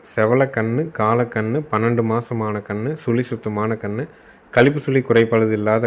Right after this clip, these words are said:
கண்ணு. தேவைப்படும் பட்சத்துல மேல இருக்க நம்பருக்கு தொடர்பு கொள்ளலாம். விற்பனை விலை வந்து பாத்தீங்கன்னா, இருபத்தி ஒன்பதாயிரம் ரூபாய்ங்க. வயசு பன்னெண்டு மாதம். காங்கேயத்துல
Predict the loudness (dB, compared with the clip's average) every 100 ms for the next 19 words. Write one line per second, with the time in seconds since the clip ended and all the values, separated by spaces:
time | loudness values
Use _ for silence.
0 | -2 -4 -4 -8 -16 -20 _ _ 2 4
1 | 6 4 2 2 0 -4 -2 -2 0 0
2 | 0 0 -2 -2 0 0 0 -2 0 0
3 | 0 -2 -2 -4 -6 -6 -6 0 0 2
4 | 2 0 0 -2 -4 -4 -4 -4 -6 -8
5 | -12 -20 -20 _ 4 6 4 2 -2 0
6 | 0 4 4 4 2 0 -2 -2 0 0
7 | -2 -4 -8 -12 -2 2 4 2 -2 -4
8 | -4 -4 0 0 0 -2 -4 -6 -8 -12
9 | -20 _ _ _ 2 4 6 2 2